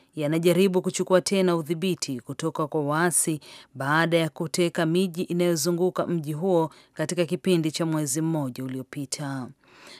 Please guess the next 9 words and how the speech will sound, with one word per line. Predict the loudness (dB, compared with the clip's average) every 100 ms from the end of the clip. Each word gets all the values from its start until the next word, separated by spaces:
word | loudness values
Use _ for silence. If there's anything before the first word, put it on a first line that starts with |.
| -8
Msemaji | -6 -2 2 2 4
wa | 2
jeshi | 4 4 4 2
la | 2 2 0
Ukraine | -2 0 4 4 2 -2
anasema | -6 -4 -2 0
uwanja | 0 2 2 2 2
wa | 2
ndege | 2 0 0